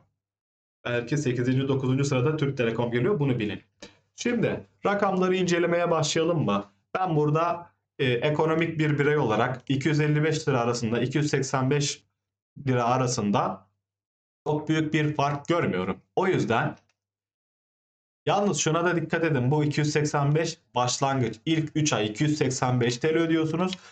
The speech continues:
Sonra beş yüz yetmiş T L ödüyorsunuz. Yani biz burada beş yüz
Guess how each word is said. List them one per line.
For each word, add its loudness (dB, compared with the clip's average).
Sonra 0
beş 0
yüz 2
yetmiş 0
T 0
L 2
ödüyorsunuz. -2
Yani 0
biz 0
burada 0
beş 0
yüz -4